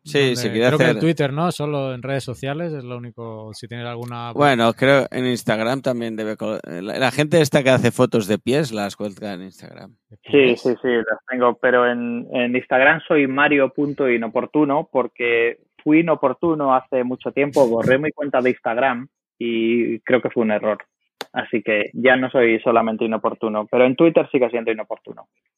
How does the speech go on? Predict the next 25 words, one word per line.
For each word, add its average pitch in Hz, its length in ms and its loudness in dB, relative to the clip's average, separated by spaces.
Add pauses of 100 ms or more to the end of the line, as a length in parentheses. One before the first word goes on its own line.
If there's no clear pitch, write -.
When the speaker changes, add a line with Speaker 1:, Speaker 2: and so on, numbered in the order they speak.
Speaker 2:
Exacto. - 320 -20
Speaker 1:
Pues 110 200 -10
eso, 104 180 -10
si 98 160 -12
queréis 120 340 0
ver 127 300 4
buenas 120 320 0
fotos 156 680 0
y 113 100 -2
disfrutar 113 420 -2
de 120 100 0
los 117 180 -8
paisajes 107 540 -4
de, 101 340 -6 (640)
eh, 95 1080 -2
iba 101 240 0
a 104 40 4
decir 98 320 0
Islandia, 104 500 0
¿no? 117 160 2
De 95 340 2
Noruega, 123 520 0
pues 104 540 -8 (640)
de 104 180 -10
Stavanger. 127 640 -6